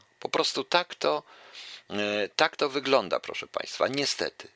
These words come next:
Tak to wygląda, jakbyśmy chcieli, jak to my byśmy sobie zażyczyli, że ma być nie Łukaszenka, nie ten, ale to naród białoruski, to Białorusini wybierają, to oni sobie życzą, czy ma być jedna pani, czy trzecia pani, czy druga pani, czy jakiś inny facet. Jak będą chcieli, wybiorą sobie Chińczyka, to jest ich sprawa,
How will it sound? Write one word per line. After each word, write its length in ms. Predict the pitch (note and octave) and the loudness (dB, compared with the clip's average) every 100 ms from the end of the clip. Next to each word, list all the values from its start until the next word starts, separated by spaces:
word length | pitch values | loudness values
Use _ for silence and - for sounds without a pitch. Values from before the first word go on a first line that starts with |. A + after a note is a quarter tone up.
| _ | _
Tak 180 | - F#3 | 0 2
to 120 | F3+ | 2
wygląda, 420 | D3 A#2 C#3 C#3+ C3+ | 0 4 2 4 0
jakbyśmy 340 | A#2+ A#2 A#2+ | 2 0 0
chcieli, 380 | - G#2+ B2 A2 - - - | 2 2 2 -2 -4 -10 2
jak 180 | - A2 | 4 6
to 120 | - | 4
my 160 | A#2 D#3 | 4 4
byśmy 240 | F#3 - | 4 4
sobie 260 | B2+ B2+ B2 | 2 2 2
zażyczyli, 680 | A2+ G#2+ F#2+ - B2+ D3 C#3 | 4 4 2 2 2 2 0
że 120 | A#2 | 0
ma 140 | A2+ | 0
być 220 | G#2+ - - | -2 0 0
nie 160 | B2 | 0
Łukaszenka, 800 | D3+ C3+ C#3 C3 C3+ C#3 - B2+ | 0 0 2 2 0 -2 -2 -2
nie 140 | A#2+ E2 | 0 2
ten, 260 | A#2 B2 | 2 2
ale 240 | - A#2 A#2 | 2 2 2
to 340 | C3 B2 B2 B2 | 2 2 2 0
naród 240 | B2 B2+ | -2 0
białoruski, 520 | C3+ D3 E3+ D3+ - | 0 0 2 0 -2
to 100 | G2 | -4
Białorusini 520 | G2 B2 C3+ - D3+ | 0 2 2 2 0
wybierają, 520 | E2 D#2 D#2+ C#2 - - | -2 -2 0 0 -2 0
to 100 | D#3 | 2
oni 140 | F3+ | 2
sobie 280 | C#3 G2 F#2 | 0 0 0
życzą, 320 | F#2 F#2 E2 | 0 0 0
czy 120 | D#2+ F#2+ | 0 2
ma 120 | F#2 | 2
być 180 | F2 F2+ | 2 2
jedna 280 | A2 A#2 | 2 0
pani, 280 | - A#2+ A#2+ | 0 0 0
czy 140 | - G2 | -2 2
trzecia 360 | - D#2+ D2 | 2 2 0
pani, 300 | - G2+ G#2+ | 2 2 2
czy 140 | A#2 G2+ | -4 -2
druga 300 | G2 F2+ F2 | -2 0 2
pani, 340 | F#2+ A2 A#2+ | 4 2 2
czy 260 | - F#2 F#2+ - - - - | 0 0 -4 -6 -10 -10 2
jakiś 340 | A2+ - A#2 A2 | 2 4 2 0
inny 220 | A2 G#2 | 0 0
facet. 500 | - C2+ - C2 - | 2 2 0 -8 -4
Jak 100 | E2 | -2
będą 240 | G#2+ B2 | 0 0
chcieli, 280 | - - B2+ | 0 0 0
wybiorą 340 | C#3 C#3 D3 | 0 0 0
sobie 220 | C3+ D#3 D#3 | -2 -2 -4
Chińczyka, 480 | F#3 F3 - - | -2 0 0 0
to 60 | E3+ | 0
jest 200 | - - | 0 0
ich 140 | D#3+ | 2
sprawa, 440 | - - - - | 2 2 0 -2